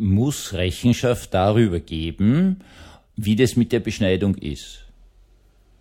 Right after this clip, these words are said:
Äh, besteht ihr wirklich drauf? Ist es jetzt wirklich so?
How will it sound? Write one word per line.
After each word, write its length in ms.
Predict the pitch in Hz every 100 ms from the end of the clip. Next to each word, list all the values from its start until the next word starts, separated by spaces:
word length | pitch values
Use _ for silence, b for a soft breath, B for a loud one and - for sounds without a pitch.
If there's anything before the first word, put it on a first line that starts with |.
| _ _
Äh, 220 | 107 98
besteht 500 | 76 - - 120 120
ihr 100 | 123
wirklich 360 | 101 101 101 -
drauf? 420 | 82 - 156 - - _ _ _ _ _ -
Ist 200 | 123 135
es 120 | 117
jetzt 200 | 107 -
wirklich 360 | 101 - 95
so? 160 | -